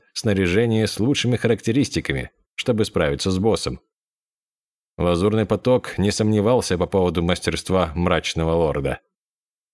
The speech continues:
Хотя он был игроком без специализации двадцатого уровня,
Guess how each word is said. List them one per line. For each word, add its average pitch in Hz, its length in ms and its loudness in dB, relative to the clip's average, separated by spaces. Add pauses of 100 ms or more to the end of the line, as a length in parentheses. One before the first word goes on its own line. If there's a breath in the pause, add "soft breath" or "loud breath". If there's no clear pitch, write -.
(220)
Хотя 147 320 2
он 139 160 2
был 135 180 4
игроком 123 500 2
без 104 140 2
специализации 107 840 0
двадцатого 95 580 2
уровня, 117 540 2